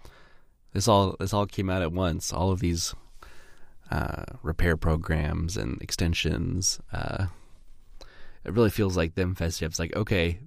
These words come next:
these computers are just really, really bad. <laughs> Sorry, guys." Uh, and, uh, I don't know. It doesn't, it, it means to me that they, it's, I mean, it's obvious that it's been an issue, uh, but up until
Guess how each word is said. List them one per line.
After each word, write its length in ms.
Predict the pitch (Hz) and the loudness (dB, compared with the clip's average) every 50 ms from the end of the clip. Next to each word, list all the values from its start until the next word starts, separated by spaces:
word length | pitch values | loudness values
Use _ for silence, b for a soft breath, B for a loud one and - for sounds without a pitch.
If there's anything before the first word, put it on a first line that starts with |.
| - | -4
these 180 | - 101 101 - | -2 -2 -2 -2
computers 480 | - - 95 - 113 95 95 90 87 | -4 -8 -4 -2 0 2 2 2 2
are 60 | 90 85 | 0 -2
just 240 | 85 85 82 - | -2 -2 -2 -2
really, 260 | - 92 95 90 82 85 - - - - | 0 0 0 0 0 -2 -6 -10 -8 -4
really 240 | 101 107 104 95 | -2 0 0 0
bad. 460 | 90 92 87 80 80 - - 123 113 - | 0 0 -2 0 0 0 2 2 0 0
<laughs> 0 | |
Sorry, 420 | - - 120 107 98 104 98 95 - | 2 2 2 4 4 2 0 -2 -2
guys." 480 | - 92 87 - 135 117 - - - - - - - B B B B B B B B B B B B B B B - | -2 -2 0 0 0 0 2 2 0 0 -4 -12 -16 B B B B B B B B B B B B B B B -4
Uh, 400 | - 92 90 82 80 73 73 95 98 B B B B B B B B B B B B B B B B B B B - - | 0 2 2 4 4 4 2 0 -2 B B B B B B B B B B B B B B B B B B B 2 4
and, 260 | 82 82 80 82 82 | 6 8 8 8 6
uh, 300 | 80 87 87 - 90 92 B B B B B B B B B B B - - - b b b b b b b b b b b - - | 6 6 4 4 4 2 B B B B B B B B B B B -20 -20 -16 b b b b b b b b b b b -2 0
I 40 | |
don't 100 | 95 82 | 2 2
know. 140 | 80 73 78 - - - | 2 2 -2 -4 -4 0
It 60 | - 104 | 6 6
doesn't, 260 | 127 127 117 120 - - - - b b b b b b b b - - - - - - | 8 8 6 4 0 -2 -8 -18 b b b b b b b b -20 -20 -20 -14 -4 -2
it, 160 | 120 131 - - | 0 0 0 0
it 120 | 147 135 | 0 2
means 320 | 135 147 151 156 151 - - | 4 4 4 2 2 0 -2
to 120 | - 113 | -2 0
me 300 | 101 104 117 110 104 98 | 2 2 2 2 2 2
that 240 | 87 90 85 82 - | 2 0 -2 -2 0
they, 340 | - 95 92 90 - - 113 - - - _ _ _ - | 0 2 2 0 -2 -4 -10 -14 -18 -20 _ _ _ -4
it's, 220 | - 107 101 - - - | -2 -2 -2 -2 -4 -2
I 80 | 113 113 | 0 2
mean, 120 | 117 117 110 | 4 4 2
it's 80 | - | 2
obvious 380 | - 117 113 101 95 90 85 - | 4 4 6 6 6 4 2 0
that 100 | - - | -2 -6
it's 80 | - - | -4 -4
been 160 | - - 87 | -4 -4 -2
an 80 | 80 | -2
issue, 420 | - - - - - - - - - - - - - - - | -4 -4 -4 -4 -6 -6 -6 -6 -8 -10 -14 -18 -18 -10 -8
uh, 140 | 147 - - | -6 -6 -4
but 160 | - - - - | -2 0 2 2
up 140 | 104 - | 4 4
until 460 | 101 92 87 - 92 82 - 95 95 | 4 4 4 4 4 4 4 2 0